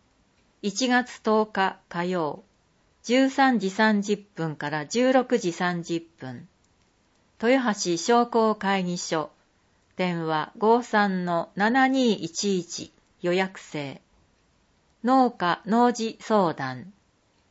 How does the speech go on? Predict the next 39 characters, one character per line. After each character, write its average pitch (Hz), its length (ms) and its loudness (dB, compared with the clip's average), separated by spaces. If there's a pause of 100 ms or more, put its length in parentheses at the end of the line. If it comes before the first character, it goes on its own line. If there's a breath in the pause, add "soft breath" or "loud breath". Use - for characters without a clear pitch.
(180)
一 202 240 -4
月 247 300 2
二 277 160 0
十 214 240 4
三 202 320 0
日 165 420 -6
月 165 320 -4
曜、 160 380 -2 (420)
十 254 240 2
三 262 320 4
時 190 100 -2
三 208 300 0
十 202 180 0
分 151 360 -8
か 143 140 -6
ら 147 160 -4
十 240 280 2
五 226 160 2
時 165 140 -2
三 190 320 -2
十 180 180 -4 (160)
分。 131 300 -14 (920)
農 254 300 4
業 240 300 2
委 226 260 0
員 190 160 2
会。 139 380 -10 (600)
電 180 320 -2
話 156 360 -2
五 226 240 4
一 214 320 -2
の 175 400 -2
二 262 260 2
九 247 360 2
五 175 340 -2
零。 156 320 -4 (300)
予 180 100 0
約 180 260 -4
制。 143 400 -12